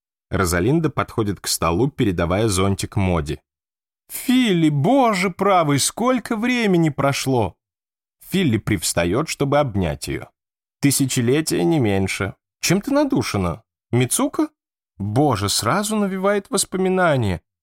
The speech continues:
Ты ведь знаешь Хилли? Хиллари Вон. Мы познакомились в Слейд. Неразлучны с тех самых пор. Филли и Хилли. Что ж, это просто судьба».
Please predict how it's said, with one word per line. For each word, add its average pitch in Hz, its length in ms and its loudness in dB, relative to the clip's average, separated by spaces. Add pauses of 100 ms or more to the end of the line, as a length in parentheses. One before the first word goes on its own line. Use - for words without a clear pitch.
(100)
Ты 240 100 0
ведь 208 180 -2
знаешь 294 400 2
Хилли? 110 560 0 (480)
Хиллари 208 380 2
Вон. 131 400 0 (360)
Мы 185 160 2
познакомились 170 720 0
в - 100 -12
Слейд. 92 480 -2 (360)
Неразлучны 139 800 0
с - 80 -6
тех 107 180 -6
самых 101 360 -2
пор. 85 280 -2 (460)
Филли 247 400 0
и 196 160 0
Хилли. 107 500 0 (680)
Что 147 220 0
ж, 131 80 0
это 180 160 -2
просто 170 480 0
судьба». 139 640 -2